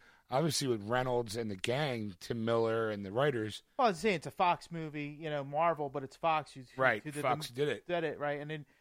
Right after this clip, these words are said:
Speaker 2: they only gave him, what, fifty-three million, I think, for
Speaker 1: Yeah, it
Speaker 2: the
Speaker 1: was,
Speaker 2: budget.
Speaker 1: yeah, it was under sixty million.
Speaker 2: So it's like, you know, and then, of course, it was a <laughs> number, was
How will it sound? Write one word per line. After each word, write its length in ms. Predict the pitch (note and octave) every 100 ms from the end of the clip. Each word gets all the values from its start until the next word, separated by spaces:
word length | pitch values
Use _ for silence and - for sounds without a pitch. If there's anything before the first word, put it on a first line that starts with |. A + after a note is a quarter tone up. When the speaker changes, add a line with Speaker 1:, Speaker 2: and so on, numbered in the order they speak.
| _
Speaker 2:
they 80 | D#3+
only 200 | G3 F#3+
gave 200 | F3 F#3
him, 80 | D#3+
what, 200 | D#3 -
fifty-three 760 | D3+ - D#3 C#3+ C#3 - D3 D3+
million, 320 | D3 D3+ D#3
I 80 | D3+
think, 300 | D#3+ E3 C#3+
for 60 | A2
Speaker 1:
Yeah, 60 |
it 40 | A2
Speaker 2:
the 60 |
Speaker 1:
was, 80 | A2
Speaker 2:
budget. 440 | D#3 D#3+ E3+ E3 A#2+
Speaker 1:
yeah, 100 | A#2
it 20 |
was 160 | A2+
under 220 | A#2+ A#2+ G#2+
sixty 320 | A2+ - G#2+
million. 400 | A2 A#2 G2 F#2 _
Speaker 2:
So 160 | E3+ D#3
it's 180 | D#3 -
like, 260 | D3+ C#3+
you 80 | E3
know, 160 | D3+ C#3+ B2+
and 100 | D3
then, 140 | D#3+
of 80 | D#3
course, 180 | D3+ C#3+
it 80 | C#3
was 100 | C#3
a 140 | B2
<laughs> 40 | D3
number, 200 | D3+ D3
was 320 | E3+ E3+